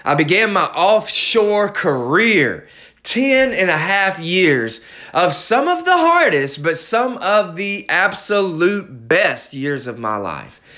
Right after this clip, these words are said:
I would work two weeks on, uh, offshore on drilling rigs. I would work two weeks home, or I would, I would be two weeks home with my family, uh, and, and it eventually became three weeks on and three weeks off.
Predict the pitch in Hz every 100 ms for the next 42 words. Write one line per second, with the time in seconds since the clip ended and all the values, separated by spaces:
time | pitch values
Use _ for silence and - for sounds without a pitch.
0 | - - - - 170 175 151 160 185 185
1 | - 202 208 208 196 185 202 165 202 190
2 | 190 190 190 - - - 143 - 180 185
3 | - 196 190 185 180 156 190 190 180 185
4 | 185 185 175 147 151 151 151 147 - -
5 | 202 196 196 180 - 180 180 180 180 170
6 | - - - 147 127 139 151 135 135 151
7 | 143 165 165 147 196 185 185 - 180 180
8 | 175 156 151 139 135 - 185 190 190 185
9 | 180 180 165 - - - - 131 131 131
10 | - 135 127 123 120 127 127 123 120 117
11 | 123 196 202 180 156 143 135 151 139 131
12 | - 185 202 190 156 123 - 113 110 107
13 | 101 98 120 117 104 104 - 92 92 87